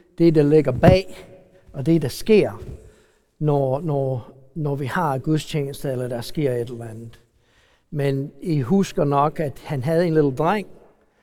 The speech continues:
op ved hans side, som fortalte om hans oplevelse.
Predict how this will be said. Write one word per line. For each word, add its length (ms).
op 280
ved 180
hans 260
side, 520
som 240
fortalte 520
om 220
hans 300
oplevelse. 760